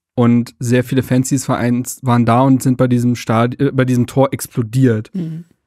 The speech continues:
Speaker 1: Ist dir da als, also, ich weiß nicht, also ich hab diese, auch, äh, diese Tränen in den Augen, die du hattest, so ein bisschen interpretiert als, dass es da,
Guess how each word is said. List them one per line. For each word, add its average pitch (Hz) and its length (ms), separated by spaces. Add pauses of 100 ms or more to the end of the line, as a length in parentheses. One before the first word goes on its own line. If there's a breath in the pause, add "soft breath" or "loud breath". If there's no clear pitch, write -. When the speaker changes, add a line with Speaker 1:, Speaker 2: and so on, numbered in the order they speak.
(560)
Speaker 1:
Ist - 240
dir 135 120
da 127 320
als, - 440
also, 135 260 (1000 soft breath)
ich - 60
weiß 165 140
nicht, 156 120
also 143 160
ich 151 140
hab 160 140
diese, 143 320
auch, 127 260
äh, 131 220
diese 123 300
Tränen 160 300
in 156 60
den 131 80
Augen, 151 140
die 151 60
du 147 140
hattest, 151 280
so 147 100
ein 131 100
bisschen 143 260
interpretiert 147 680
als, 135 420 (300)
dass - 140
es 131 160
da, 151 460